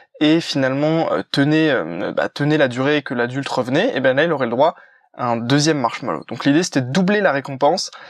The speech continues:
si l'enfant était capable de se retenir, euh, bah, en fait, de pas céder à sa pulsion de, euh,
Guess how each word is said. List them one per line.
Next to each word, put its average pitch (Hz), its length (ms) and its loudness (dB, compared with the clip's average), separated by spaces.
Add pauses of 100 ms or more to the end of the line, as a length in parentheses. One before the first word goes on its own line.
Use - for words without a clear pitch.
(100)
si - 220 0
l'enfant 180 360 0
était 135 240 -2
capable 143 280 0
de 127 60 -2
se 120 200 -2
retenir, 143 580 0 (360)
euh, 107 120 0
bah, 95 160 0
en 92 60 -2
fait, 135 180 -2
de 127 80 0
pas 147 180 0
céder 147 400 0
à 135 120 2
sa 120 140 -8
pulsion 175 580 -2
de, 135 180 2
euh, 147 500 0